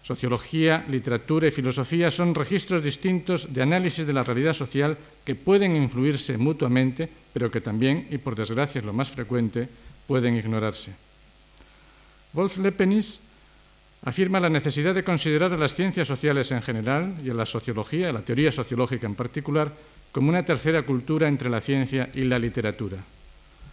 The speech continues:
La sociología surge con pretensiones de cientificidad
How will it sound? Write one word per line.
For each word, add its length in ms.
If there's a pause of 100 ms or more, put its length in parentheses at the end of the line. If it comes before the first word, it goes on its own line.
(560)
La 80
sociología 580
surge 320
con 160
pretensiones 640
de 140
cientificidad 880